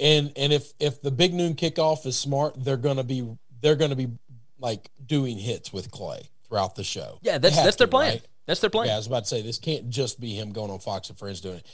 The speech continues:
Speaker 1: He has to be coming in doing multiple hits a show. Um, yeah, this is their way to get S E C coverage, which is big. And also, this is their viewers. I mean, look at, look at Fox ratings across the country,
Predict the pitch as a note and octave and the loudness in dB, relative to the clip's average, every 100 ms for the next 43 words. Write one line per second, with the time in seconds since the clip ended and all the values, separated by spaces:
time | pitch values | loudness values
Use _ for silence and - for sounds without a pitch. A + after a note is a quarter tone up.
0 | - - C3+ B2 - A#2+ A2 B2 G#2+ G#2+ | -20 -6 0 0 0 -6 -8 -8 -8 -8
1 | G2+ G#2 G2+ A2 G#2+ - G#2 F#2+ G2+ F2+ | -8 -8 -6 -4 -6 -6 -8 -6 -6 -8
2 | - - F#2+ F2 - - - - - C3+ | -8 -6 -6 -8 -10 -16 -20 -20 -8 2
3 | D3 D3+ E3+ C4+ D3 D#3+ - D3 F3+ E3 | 4 4 2 4 4 2 -2 2 2 4
4 | C#3+ D3+ B2+ C#3 C3 F3 D#3+ G3+ F#3 A2+ | 2 0 2 4 4 2 0 -2 0 -2
5 | G2 C3+ - B2 B2 B2+ G#2+ G2+ G2 G#2+ | -2 -8 -6 -6 -4 -6 -6 -2 -2 -2
6 | B2 - - - - D#3+ E3 G3+ C#4 - | -6 -16 -20 -20 0 2 6 8 8 4
7 | D3 D3+ - A#2 G3+ A#3+ F4 A3 A3+ E3 | 0 0 -8 -2 2 2 2 6 6 6
8 | D3+ A3+ - - - - - C#3+ E3+ D#3 | 2 -2 -4 -14 -16 -16 -10 -2 0 2
9 | C#3 G3 B3+ A3 - - - C#3+ G#3+ C4+ | 2 0 -2 -6 -8 -20 -12 -2 0 0
10 | - F3+ F3 - C3+ C#3+ F3 B2 G#2 G#2 | 2 6 6 2 -2 0 0 -4 -6 -6
11 | - B2+ C#3 - A#2 B2 C#3+ B2+ G2+ G2+ | 0 2 2 0 -6 -4 -6 -6 -8 -8